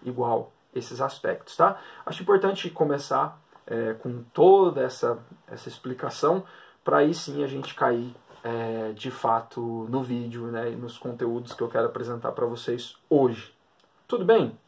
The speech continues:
Então, ó, eu vou finalizar esse vídeo pra fazer a segunda parte. Então, eu tentei explicar pra vocês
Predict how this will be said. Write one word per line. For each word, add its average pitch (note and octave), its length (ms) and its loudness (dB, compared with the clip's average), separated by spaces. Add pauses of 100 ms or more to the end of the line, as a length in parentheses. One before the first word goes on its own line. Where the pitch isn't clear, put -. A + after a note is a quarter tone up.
(140)
Então, G3 180 4
ó, C3 220 6 (720)
eu C3 80 -4
vou E3 100 2
finalizar D3 440 4
esse C3+ 160 -4
vídeo B2+ 200 -6
pra B2 140 -4
fazer B2+ 200 -2
a B2 40 -6
segunda A#2 300 -8
parte. E3+ 380 4 (600)
Então, F#3 300 8
eu E3+ 160 8
tentei F3+ 260 4
explicar E3+ 360 2
pra D#3+ 100 2
vocês D3 500 0